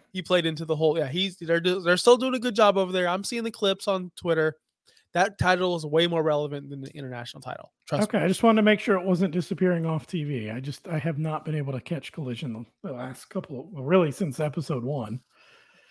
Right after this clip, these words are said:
Speaker 1: Birthday
Speaker 2: But
Speaker 1: bash. Birthday
Speaker 2: we'll get
Speaker 1: bash.
Speaker 2: to
Speaker 1: We
Speaker 2: that.
Speaker 1: have to, we have
Speaker 2: Yep.
Speaker 1: to get into the birthday bash before we move on. But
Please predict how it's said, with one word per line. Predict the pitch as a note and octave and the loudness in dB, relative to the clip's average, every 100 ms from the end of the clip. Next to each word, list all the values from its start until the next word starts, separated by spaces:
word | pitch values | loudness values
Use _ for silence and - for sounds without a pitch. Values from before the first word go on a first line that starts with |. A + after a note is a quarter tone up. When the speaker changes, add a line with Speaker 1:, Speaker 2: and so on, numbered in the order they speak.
| _ _ _ G3 | _ _ _ 6
Speaker 1:
Birthday | A3 F#3+ D#3+ | 6 8 6
Speaker 2:
But | |
Speaker 1:
bash. | C3 A#2 - - - _ _ _ _ _ _ _ _ _ | 4 -2 -12 -16 -20 _ _ _ _ _ _ _ _ _
Birthday | A3 B3 G3+ | 8 10 8
Speaker 2:
we'll | |
get | D#3+ B2 | 6 2
Speaker 1:
bash. | C3+ | -2
Speaker 2:
to | |
Speaker 1:
We | D3+ | 2
Speaker 2:
that. | |
Speaker 1:
have | G3 F#3+ | 2 2
to, | F#3 - | -10 -6
we | E3+ | 2
have | F3 | 4
Speaker 2:
Yep. | F3+ | 4
Speaker 1:
to | F#3 | -2
get | |
into | F#3+ E3 | -6 -6
the | |
birthday | D#3 C#3+ D3 | -4 -2 -2
bash | C#3 C3+ C3 | 0 0 -2
before | - - D3+ | -6 -4 0
we | D3 | 0
move | D3 C#3 | -2 -2
on. | C3+ C3 B2+ | -4 -4 0
But | C#3+ | 0